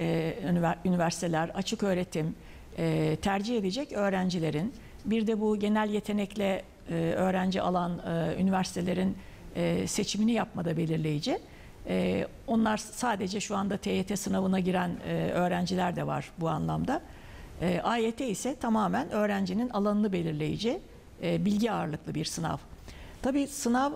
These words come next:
e, bu şekilde, e, devam etmeli ancak, e, benim önerim tabii ki tek ne de olsa T Y T, T Y T artı A Y T de olsa tek bir sınavla öğrencilerin, e, bir yıllık, daha doğrusu dört yıllık çalışmalarını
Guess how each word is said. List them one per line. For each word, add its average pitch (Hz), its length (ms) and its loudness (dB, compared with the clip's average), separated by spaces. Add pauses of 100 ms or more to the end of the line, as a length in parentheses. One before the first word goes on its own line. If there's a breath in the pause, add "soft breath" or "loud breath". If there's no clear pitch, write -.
(100)
e, 190 340 2
bu 226 60 0
şekilde, 226 600 0 (140)
e, 185 320 2
devam 214 320 2
etmeli 254 520 -2
ancak, 254 560 -2 (200)
e, 175 300 2
benim 226 220 2
önerim 220 460 2 (760 loud breath)
tabii 254 220 0
ki 247 160 -4
tek 269 260 -4 (260)
ne 240 180 2
de 269 60 4
olsa 185 320 -2
T 220 160 -2
Y 202 140 2
T, 226 220 0
T - 160 -4
Y 202 160 2
T 220 120 0
artı 202 280 2
A 202 100 4
Y 196 120 4
T 196 160 2
de 196 60 2
olsa 160 420 -2
tek 311 240 -2
bir 262 80 2
sınavla 233 600 2 (120)
öğrencilerin, 180 720 0 (420 loud breath)
e, 165 460 2 (100)
bir 214 120 4
yıllık, 175 520 -2
daha 175 220 2
doğrusu 175 320 0
dört 214 240 0
yıllık 170 240 -2
çalışmalarını 175 760 2